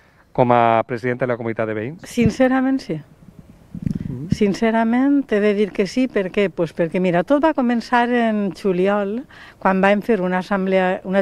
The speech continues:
Speaker 2: junta extraordinària de veïns per a decidir què fèiem davant de la iniciativa d'esta empresa de construir un hotel. Nosaltres ens havíem de moure.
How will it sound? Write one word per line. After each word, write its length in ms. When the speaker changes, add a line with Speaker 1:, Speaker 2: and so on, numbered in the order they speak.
Speaker 2:
junta 240
extraordinària 720
de 160
veïns 560
per 240
a 80
decidir 760
què 240
fèiem 640
davant 480
de 400
la 160
iniciativa 880
d'esta 260
empresa 400
de 140
construir 400
un 100
hotel. 300
Nosaltres 600
ens 160
havíem 300
de 100
moure. 380